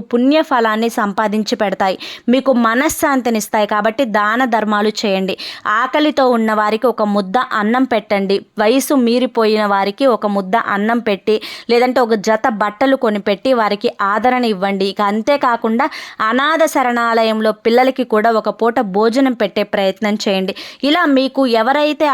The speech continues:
ఆపదలో ఉన్నారు అని చెప్పి అనిపిస్తుందో వారికి కాస్తంత అన్నం పెట్టడం వల్ల కూడా మీకు పుణ్యఫలం అనేది దక్కుతుందన్నమాట. ఇది ఒక్కటి తప్పకుండా గుర్తుంచుకోండి. శనివారం రోజు శనికి, ఆ, సంబంధించిన పరిహారాలు చేసుకోవడము, శని మంత్రజపాన్ని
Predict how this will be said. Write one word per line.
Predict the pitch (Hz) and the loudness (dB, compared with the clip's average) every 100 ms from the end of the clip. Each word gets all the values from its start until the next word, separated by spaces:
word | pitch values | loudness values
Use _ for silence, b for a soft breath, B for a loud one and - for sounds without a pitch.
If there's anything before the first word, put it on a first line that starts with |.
| 233 | -2
ఆపదలో | 226 254 262 247 226 | -2 0 2 2 0
ఉన్నారు | 220 233 240 226 | 0 0 0 0
అని | 220 | -2
చెప్పి | 208 214 | -4 -4
అనిపిస్తుందో | 208 202 226 - 220 233 B B B 226 | -4 -4 -4 -2 -2 -2 B B B -2
వారికి | 240 269 269 262 | 2 0 0 -2
కాస్తంత | 220 240 - 269 247 247 - | -2 -4 -2 -2 0 -2 -2
అన్నం | 208 247 285 254 | 0 0 2 0
పెట్టడం | 233 208 208 208 | -2 -2 0 0
వల్ల | 202 202 214 | 0 0 0
కూడా | 214 262 233 | 0 0 0
మీకు | 214 208 - | -2 -4 -2
పుణ్యఫలం | 233 277 320 302 233 214 | 2 2 2 2 0 0
అనేది | 202 208 226 202 | -2 0 0 -2
దక్కుతుందన్నమాట. | - 190 190 190 190 190 185 - B B 226 | -4 -4 -2 -2 -2 -2 -4 -8 B B -2
ఇది | 233 240 233 | 4 4 2
ఒక్కటి | - 285 302 - | 0 0 0 0
తప్పకుండా | 240 - 269 277 262 220 | -4 -2 0 2 2 2
గుర్తుంచుకోండి. | 220 - 226 - - 226 262 - | -2 0 -2 -2 -2 2 0 2
శనివారం | 247 262 269 262 254 233 220 | 2 2 2 2 0 0 0
రోజు | 214 269 B B - | 0 -2 B B -2
శనికి, | 277 269 294 294 - 247 | 2 4 2 -2 -4 0
ఆ, | 233 226 | 0 2
సంబంధించిన | 233 233 240 233 220 226 220 | 0 2 2 0 -2 -4 -2
పరిహారాలు | 214 220 240 240 233 220 214 | 0 2 2 0 0 0 0
చేసుకోవడము, | 208 202 - 202 196 196 202 B B - | -2 -2 0 2 2 2 0 B B -4
శని | - 269 302 254 | 2 4 4 2
మంత్రజపాన్ని | 240 277 269 262 240 220 220 | 0 -2 0 0 0 -2 -2